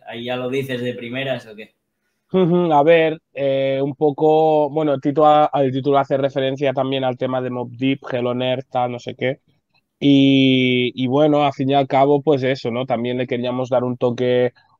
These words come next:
Speaker 2: un poco más de palo, que no fuera todo un bloque de cemento, rap shit todo el rato. Que está
Speaker 1: Ya.
Speaker 2: guay, lo sabemos hacer, ya lo demostramos,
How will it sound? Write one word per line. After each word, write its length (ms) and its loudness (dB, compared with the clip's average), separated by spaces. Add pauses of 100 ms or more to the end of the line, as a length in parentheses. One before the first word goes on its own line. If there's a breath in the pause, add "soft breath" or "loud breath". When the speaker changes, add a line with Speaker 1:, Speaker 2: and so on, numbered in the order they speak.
Speaker 2:
un 120 -2
poco 300 4
más 680 2 (800)
de 160 2
palo, 220 4
que 100 0
no 100 -2
fuera 260 0
todo 180 0
un 200 -4
bloque 480 0
de 120 0
cemento, 1080 -2
rap 340 0
shit 380 -8
todo 140 -2
el 80 -2
rato. 420 -2 (300)
Que 80 -12
está 240 -2
Speaker 1:
Ya. 120 4
Speaker 2:
guay, 300 4 (340)
lo 160 -8
sabemos 420 -6
hacer, 520 2 (220)
ya 140 -2
lo 120 -4
demostramos, 800 -4